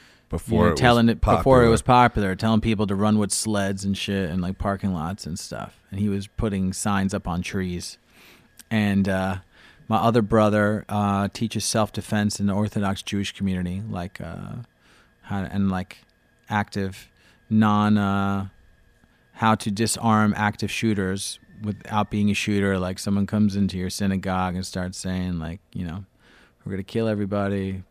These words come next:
Speaker 2: you know, what to do, things, how to react, stuff like that.
Speaker 1: So you guys all learned how to fight
Speaker 2: We
Speaker 1: growing
Speaker 2: all
Speaker 1: up?
Speaker 2: wrestled, yeah, we all wrestled, yeah.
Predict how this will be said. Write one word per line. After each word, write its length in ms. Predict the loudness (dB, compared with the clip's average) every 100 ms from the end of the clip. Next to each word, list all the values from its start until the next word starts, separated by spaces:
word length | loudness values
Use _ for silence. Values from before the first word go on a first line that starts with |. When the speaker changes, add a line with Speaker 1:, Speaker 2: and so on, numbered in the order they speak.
| -8
Speaker 2:
you 80 | -6
know, 140 | -4
what 180 | -6 -6
to 100 | -8
do, 400 | -4 -4 -4 -4
things, 280 | -4 -4 -4
how 120 | -8
to 60 | -6
react, 580 | -4 -4 -4 -6 -12 -20 -20
stuff 280 | -12 -10 -10
like 140 | -10
that. 300 | -10 -8 -10 -14 _ -8
Speaker 1:
So 100 | -4
you 100 | 0
guys 200 | 0 2
all 160 | 0 2
learned 260 | 0 0
how 120 | 0 -2
to 100 | -4
fight 440 | -2 -2 -2 -4 -14 _ _ _ _ _ -20
Speaker 2:
We 60 | -8
Speaker 1:
growing 240 | 2 6
Speaker 2:
all 120 | 8 8
Speaker 1:
up? 60 |
Speaker 2:
wrestled, 440 | 6 4 2 -2 0
yeah, 260 | 0 2
we 100 | 2
all 200 | 0 0
wrestled, 540 | 0 -2 -2 -8 -8 -6
yeah. 280 | -4 -2